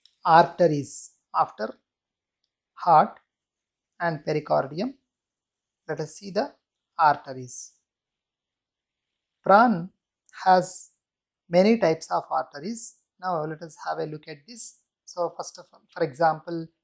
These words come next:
median ophthalmic artery, uh, antennary arteries. So like that,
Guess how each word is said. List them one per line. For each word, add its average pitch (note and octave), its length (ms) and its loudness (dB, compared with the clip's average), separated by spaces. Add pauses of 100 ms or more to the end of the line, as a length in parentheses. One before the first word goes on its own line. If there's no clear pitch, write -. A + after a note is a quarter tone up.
(140)
median F#3+ 580 -2
ophthalmic E3 720 -4
artery, D#3 540 -12 (1500)
uh, D#3+ 100 -4 (160)
antennary E3 640 2
arteries. D3+ 720 -2 (2500)
So - 160 -2
like D#3 240 2
that, G#3 240 2